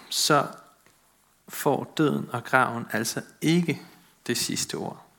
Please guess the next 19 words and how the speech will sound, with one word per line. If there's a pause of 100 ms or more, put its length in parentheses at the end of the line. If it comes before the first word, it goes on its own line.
(1160)
Der,
hvor
vi
ikke (140)
kan
se
en
udvej, (1200)
der
tænder
Gud
en
gnist
af
håb. (2500)
Der,
hvor (180)
vi
ikke